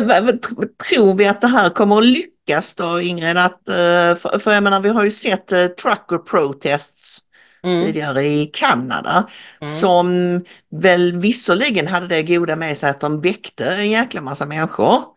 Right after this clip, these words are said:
Speaker 2: Ja.
Speaker 1: Det var ju un-, under covid, ni, ni kanske minns, eh, långtradarchaffisarna i Kanada pro-, protesterade mot att de skulle tvångsvaccineras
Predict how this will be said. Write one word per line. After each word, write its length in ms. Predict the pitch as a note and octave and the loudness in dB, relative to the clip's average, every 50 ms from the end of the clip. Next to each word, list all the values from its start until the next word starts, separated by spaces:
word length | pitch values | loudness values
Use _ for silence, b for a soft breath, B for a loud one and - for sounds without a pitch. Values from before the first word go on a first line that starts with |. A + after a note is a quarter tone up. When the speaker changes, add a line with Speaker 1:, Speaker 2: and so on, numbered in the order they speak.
| _ _ | _ _
Speaker 2:
Ja. 240 | - F3+ F3+ F#3+ - - | -2 -2 -2 -2 -4 -6
Speaker 1:
Det 80 | - E3 | -4 -2
var 120 | E3 E3 | 0 2
ju 140 | D#3+ D#3+ D#3+ | 2 2 0
un-, 200 | D#3 E3+ E3 D#3+ - | 0 0 -2 -2 -2
under 220 | - F3+ D#3+ D#3+ | -2 -2 0 -2
covid, 480 | D#3+ - F3 D#3 C#3+ C3+ - D3+ F3 F3+ | -2 0 0 0 0 0 0 -2 -2 -2
ni, 260 | F3+ E3 D#3+ E3 E3 | -4 -4 -4 -4 -6
ni 160 | E3+ E3+ F3 | -6 -6 -6
kanske 260 | E3 - E3 D#3+ F3+ E3+ | -4 -4 -2 -2 0 -2
minns, 320 | E3+ D#3+ D3+ E3 E3 - | 0 0 -2 -2 -2 -2
eh, 540 | F3 E3 D#3+ E3 D#3+ E3 C#3 C#3 C#3 - - - F3 E3+ | -2 -2 -2 -4 -6 -8 -8 -8 -8 -8 -8 -8 -6 -2
långtradarchaffisarna 1300 | E3+ E3+ E3+ E3 E3 D#3+ - F3+ D#3+ D3+ C#3+ D3 D3+ D3+ D3 - - E3+ D#3 D3+ - E3 D#3 D#3 D#3 | 0 2 2 2 2 0 0 2 2 4 4 4 2 0 0 0 0 0 0 -2 -2 -2 -2 -4 -4
i 40 | D#3 | -4
Kanada 400 | - - E3 D3+ D3+ D3+ D3+ D3 | -2 -2 -2 -2 -2 -4 -6 -8
pro-, 240 | - - F3 E3 - - | -4 -4 -4 -4 -4 -6
protesterade 520 | - - - - - F#3+ D#3 D3 D3 C#3+ D3+ D#3 | -8 -8 -6 -2 -2 0 0 2 2 2 2 0
mot 120 | D3 - | 0 0
att 80 | C#3+ - | -2 -2
de 100 | - D3+ | -2 -4
skulle 280 | D3 - - D3+ D3 C#3+ B B B B B B B _ - - - | -4 -2 0 2 2 2 B B B B B B B _ -10 -2 2
tvångsvaccineras 1500 | G#3 G3 G3 G#3+ F3+ D#3 D#3 D#3 D3+ - D#3+ D3+ C#3+ C#3 - - D3 C#3 C#3 C#3 C3 B2 A#2+ E3+ C#4 - - - - | 4 4 6 6 6 4 2 0 -4 -4 -4 -4 -4 -4 -4 -4 -2 -2 -2 -2 -2 -2 -2 -2 -2 -2 -2 -6 -8